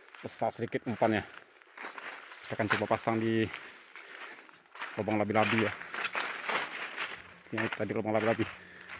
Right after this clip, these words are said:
Kita coba. Biasanya sungai-sungai kecil sini jadi tempatnya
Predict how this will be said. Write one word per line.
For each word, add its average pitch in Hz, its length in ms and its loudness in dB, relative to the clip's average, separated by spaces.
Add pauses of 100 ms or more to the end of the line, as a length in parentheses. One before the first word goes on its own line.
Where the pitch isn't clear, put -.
(160)
Kita 104 380 2 (480)
coba. 104 180 2 (4000)
Biasanya 120 560 0 (240)
sungai-sungai 113 340 -2
kecil 117 160 -2
sini 120 320 0 (920)
jadi 110 480 0
tempatnya 110 640 -2